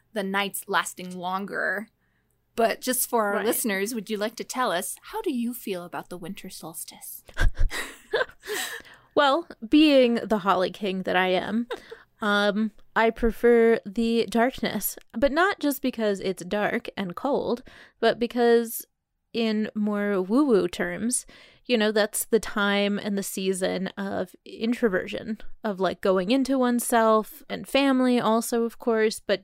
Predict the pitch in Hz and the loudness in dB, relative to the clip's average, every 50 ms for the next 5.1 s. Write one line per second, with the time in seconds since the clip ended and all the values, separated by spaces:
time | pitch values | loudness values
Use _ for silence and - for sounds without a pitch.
0 | _ - 185 214 202 - - - 220 226 214 214 190 196 202 226 - - 233 214 | _ -8 -6 -4 -4 -4 -6 -4 -4 -2 0 0 0 0 0 -2 -2 -2 -2 -2
1 | 202 - 208 190 180 190 185 185 185 180 185 - 165 135 - - - - - - | -2 0 0 0 0 0 -2 -2 -4 -6 -6 -6 -8 -8 -8 -10 -10 -8 -6 -2
2 | - 262 247 - 233 220 208 208 - - 254 262 - - - - - - 196 - | 0 -2 2 4 4 4 4 2 0 0 0 0 0 -2 -8 -8 -6 -6 -6 -6
3 | 214 190 - 202 196 208 196 196 185 - 185 190 202 190 180 196 190 - - - | -6 -6 -6 -4 -2 -2 -2 -2 -2 -4 -2 0 2 2 0 0 -2 -8 -10 -12
4 | - - - - - - - - - - - - 220 - - - 233 220 214 208 | -14 -18 -20 -20 -20 -20 -20 -18 -16 -16 -12 -12 -12 -12 -10 -8 -6 -4 -4 -6
5 | - | -6